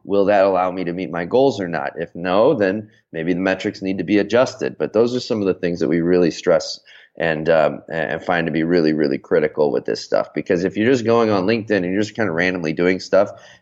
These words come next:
and you don't have that, like, the benchmarks, the K P Is in place to know, like, what you're doing is going to do, to get you the results that you need to meet your goals, then you're just kinda doing stuff.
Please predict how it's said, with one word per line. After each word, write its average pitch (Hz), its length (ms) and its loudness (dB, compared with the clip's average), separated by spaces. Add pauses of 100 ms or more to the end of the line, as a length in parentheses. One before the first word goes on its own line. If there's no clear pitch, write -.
and 87 120 -4
you 87 60 -2
don't 95 180 2
have 95 280 0
that, 85 200 2
like, 80 280 -4
the 85 60 -4
benchmarks, 92 800 -4
the 78 120 -4
K 98 240 0
P 95 240 -2
Is 85 280 2
in 85 100 -8
place 85 360 0
to 85 120 -10
know, 82 300 0
like, 73 260 2 (260)
what 92 200 0
you're 107 140 2
doing 85 360 0
is 80 120 -6
going 87 320 0
to 95 100 -2
do, 82 320 -4 (260)
to 92 140 -2
get 87 240 0
you 101 140 4
the 90 100 2
results 85 460 2
that - 120 -4
you 80 140 -8
need 78 240 -6
to 76 60 -10
meet 73 180 -6
your 62 140 -6
goals, 82 560 2 (420)
then 87 120 -8
you're 85 100 -6
just 90 180 -2
kinda 92 220 -4
doing 76 300 -4
stuff. - 380 -4